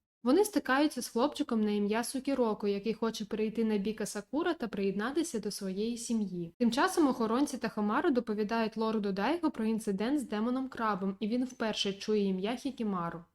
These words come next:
Його дружина радіє, почувши ім'я свого першого сина, а лорд Дайго хоче його вбити заради влади і процвітання своїх земель,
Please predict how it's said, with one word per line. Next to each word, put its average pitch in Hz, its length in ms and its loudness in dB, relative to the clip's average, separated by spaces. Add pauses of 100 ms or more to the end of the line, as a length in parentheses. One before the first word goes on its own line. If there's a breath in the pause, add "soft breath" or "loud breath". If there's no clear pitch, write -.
Його 240 260 8
дружина 277 460 6
радіє, 233 460 4
почувши 277 520 0
ім'я 226 260 4
свого 220 300 0
першого 233 420 -2
сина, 202 460 0
а 208 100 -2
лорд 214 260 2
Дайго 294 380 4
хоче 285 340 2
його 254 240 4
вбити 214 440 0
заради 196 400 -2
влади 202 380 0
і 262 40 4
процвітання 214 680 -4
своїх 190 440 -6
земель, 170 360 -6